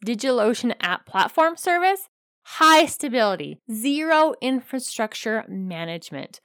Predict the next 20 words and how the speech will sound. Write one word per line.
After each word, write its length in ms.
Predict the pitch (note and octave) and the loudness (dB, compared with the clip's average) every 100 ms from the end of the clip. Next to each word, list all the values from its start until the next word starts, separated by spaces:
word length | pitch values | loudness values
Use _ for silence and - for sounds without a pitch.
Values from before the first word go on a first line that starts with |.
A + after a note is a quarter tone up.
| - | 0
Run 240 | C4+ D4 | 0 0
code 380 | C#4+ C#4+ C#4 B3 | 0 2 2 0
with 140 | D4+ | -2
little 360 | C#4 D4 D4+ D4 | -2 -2 -2 -2
to 140 | - | -4
no 400 | D4 C#4 C#4 C4+ | -2 0 2 2
customizations. 1040 | C#4 B3 A#3 A#3+ A3+ G#3+ G#3 - - - - - | 2 -2 -4 -6 -6 -6 -6 -8 -12 -14 -12 -2
App 280 | D#4 E4+ - | 0 0 0
Platform 500 | C#4 - C4 A#3+ A#3+ | 0 0 0 0 -2
uses 360 | A#3 A3 A3 | -4 -8 -12
cloud 580 | - - C4+ C4+ D#4 E4 | -10 0 4 4 2 0
native 400 | B3+ B3+ B3 C#4 | 0 0 0 -4
standards 480 | - G#3+ G3 F3 - | -4 -6 -4 -6 -4
and 160 | A3 - | -6 -2
automatically 800 | A#3 B3+ D#4+ E4 C4+ C4 D4 C#4+ - | 2 4 4 2 0 0 -4 -6 0
analyzes 680 | C#4+ E4 E4+ E4 D4+ D#4 | 2 4 4 4 2 -6
your 80 | D#4+ | -8
code, 400 | D#4+ A3+ G#3 G#3 - _ | -6 -2 -2 -2 -10 _
creates 520 | - - B3+ C4+ D4 - | -12 -4 0 0 -2 -6
containers, 640 | F4 E4+ C4+ A#3 F3+ F#3 | -8 -4 -2 0 -2 -6